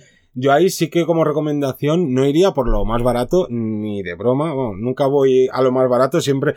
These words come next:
aunque sea un pasito más arriba, pero cuidado con esto porque he visto a más de una persona que ha metido un parasol que luego no ha sido capaz de quitarlo,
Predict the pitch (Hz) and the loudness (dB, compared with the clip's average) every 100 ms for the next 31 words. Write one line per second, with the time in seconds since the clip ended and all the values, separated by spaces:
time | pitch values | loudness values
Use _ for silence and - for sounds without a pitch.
0 | - - 143 147 - 165 170 170 160 165 | -6 -8 -4 -2 -2 -2 -2 -2 -2 -2
1 | 147 151 143 135 131 147 170 - - - | -4 -2 0 -2 0 0 0 -2 -18 -10
2 | - 143 131 135 143 160 170 170 160 196 | -2 0 2 2 2 2 2 0 0 0
3 | 175 147 139 151 151 135 139 139 156 151 | 0 -2 -2 -2 0 -2 -2 -2 -2 -2
4 | 151 151 147 131 - 160 190 - _ _ | -2 -2 -2 -2 0 2 0 -2 _ _
5 | - 147 165 170 165 156 156 143 170 196 | -2 0 2 2 2 2 2 2 4 4
6 | 208 - - 139 143 156 170 165 156 170 | 2 -2 -4 0 2 2 2 2 0 0
7 | 165 160 143 165 143 131 131 127 160 170 | 2 2 0 0 0 0 0 0 0 2
8 | 185 | 0